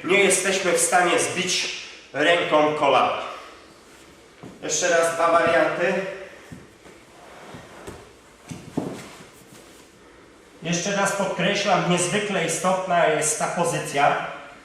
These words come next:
Jeżeli zostawimy za dużo miejsca przeciwnikowi, pierwsze, może pracować nad sweepem, drugie, jeżeli jest miejsce i chcemy wziąć tą nogę,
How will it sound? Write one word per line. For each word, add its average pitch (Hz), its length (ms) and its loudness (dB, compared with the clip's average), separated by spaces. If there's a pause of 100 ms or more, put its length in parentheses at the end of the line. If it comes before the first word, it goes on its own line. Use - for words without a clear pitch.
(140)
Jeżeli 170 380 -2
zostawimy 175 840 0
za 170 140 0
dużo 220 360 4
miejsca 214 420 0
przeciwnikowi, 165 1160 -2 (320)
pierwsze, 180 560 2
może 202 240 6
pracować 180 720 2 (320)
nad 160 260 2
sweepem, 170 480 2 (960)
drugie, 170 640 2 (140)
jeżeli 185 320 -2
jest 160 220 -2
miejsce 170 500 -2
i - 160 -4
chcemy 202 360 0
wziąć 185 320 2
tą 170 200 2
nogę, 170 300 2